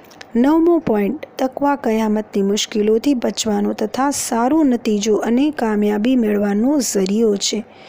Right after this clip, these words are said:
સૂરે મરિયમ આયત નંબર એટી થ્રી, સૂરે આરાફ આયત નંબર વન ટ્વેન્ટી એઇટ. તો તકવા ખરેખર મુશ્કેલીઓ કે જે કયામતની હશે એનાથી બચવાનો, સારો નતીજો અને કામ-, કામયાબી મેળવવાનો ઝરિયો છે.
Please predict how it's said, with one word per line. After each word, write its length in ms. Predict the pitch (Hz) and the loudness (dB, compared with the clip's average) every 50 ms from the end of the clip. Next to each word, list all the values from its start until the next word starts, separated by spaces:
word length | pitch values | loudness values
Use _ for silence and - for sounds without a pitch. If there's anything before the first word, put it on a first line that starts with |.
| - - - - - - - - - - | -20 -20 -20 -20 -20 -20 -20 -20 -14 -8
સૂરે 340 | - - 294 302 311 320 311 | -2 0 2 4 4 4 4
મરિયમ 440 | 262 226 226 226 226 220 214 208 - | 4 2 2 2 2 2 0 0 -2
આયત 260 | - 202 208 208 208 - 226 | -2 -2 -2 -2 -2 -2 -2
નંબર 200 | 202 202 208 - - | -2 0 -2 -2 -2
એટી 280 | - 240 240 - 262 254 | -2 -2 0 0 -2 -2
થ્રી, 300 | 240 - 240 233 233 269 | -2 -2 -2 0 0 -2
સૂરે 320 | - - - 240 240 233 | -2 0 0 2 2 2
આરાફ 380 | - 214 214 208 208 208 208 208 - - | 2 0 -2 0 -2 -2 -2 -4 -6 -4
આયત 280 | - 214 202 202 - | -2 -2 -2 -2 -2
નંબર 260 | 214 202 196 208 208 208 | -2 -2 0 0 0 0
વન 240 | 214 247 269 277 | 0 2 2 2
ટ્વેન્ટી 380 | 254 - - 202 202 196 185 - | 0 0 0 0 0 0 -2 -2
એઇટ. 220 | - - 190 185 185 - - - - - - - - - - - - | -2 -2 -2 -2 -4 -6 -18 -20 -20 -20 -20 -20 -20 -20 -20 -20 -20
તો 240 | - - - 247 226 | -14 -6 -2 -2 -2
તકવા 260 | - - 277 294 302 | 0 0 0 0 0
ખરેખર 500 | 294 - - 254 254 262 254 - 302 302 | 0 -2 0 2 2 2 2 0 -2 0
મુશ્કેલીઓ 720 | 370 - 220 220 - - - - 240 247 277 294 277 269 262 - | 0 0 -2 -2 -2 -4 -2 0 2 2 4 2 2 0 -2 -4
કે 100 | - 226 | -2 -2
જે 200 | 208 214 240 220 | -2 0 -2 -2
કયામતની 680 | 214 - 220 202 208 202 202 220 254 247 - - 311 277 | -2 0 -2 0 0 0 0 0 -2 -2 0 2 2 2
હશે 340 | 247 233 - - - 214 - | 2 0 -2 -2 -2 0 0
એનાથી 240 | 208 220 208 - | 0 0 0 0
બચવાનો, 680 | 208 202 202 202 - - 214 214 226 247 294 330 339 330 - - - | -2 -2 -2 -2 -2 -2 -2 0 2 2 2 2 0 -2 -6 -14 -18
સારો 380 | - - - 285 277 294 311 302 | -12 -6 -2 -2 0 2 2 2
નતીજો 520 | 277 262 247 - 254 240 233 220 247 233 | 2 2 0 0 -2 -2 0 0 0 0
અને 220 | - - 214 220 214 | 0 0 0 -2 -2
કામ-, 480 | - - 202 196 196 196 196 196 196 - - - - - | -4 -4 -4 -2 -2 -2 0 -2 -2 -4 -8 -16 -12 -6
કામયાબી 500 | - 202 190 190 202 202 202 214 233 285 | -4 -2 0 0 0 0 0 0 2 2
મેળવવાનો 480 | 294 311 311 302 302 302 294 294 294 285 | 4 4 4 2 2 2 2 2 2 2
ઝરિયો 440 | 254 - 269 262 262 254 254 254 247 | 2 2 2 2 2 2 2 2 2
છે. 320 | 240 - - 247 240 240 | 0 0 0 0 -2 -2